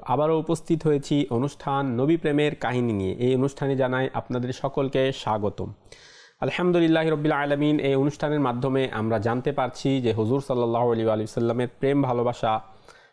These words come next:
এটা কত, আহ, গুরুত্বপূর্ণ একটি বিষয়, যার ভিতর হুজুর সাল্লাল্লাহু আলাইহি ওয়া সাল্লামের প্রেম ভালোবাসা নেই,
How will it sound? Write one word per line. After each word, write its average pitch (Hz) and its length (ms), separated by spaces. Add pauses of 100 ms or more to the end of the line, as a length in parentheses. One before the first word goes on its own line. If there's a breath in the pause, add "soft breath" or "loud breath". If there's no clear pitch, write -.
(140 loud breath)
এটা 123 200
কত, 143 240
আহ, 123 500
গুরুত্বপূর্ণ 156 680
একটি 135 220
বিষয়, 123 480 (280 soft breath)
যার 135 220
ভিতর 147 280
হুজুর 123 260
সাল্লাল্লাহু 135 500
আলাইহি 131 180
ওয়া 127 120
সাল্লামের 131 480
প্রেম 165 320
ভালোবাসা 131 460
নেই, 117 240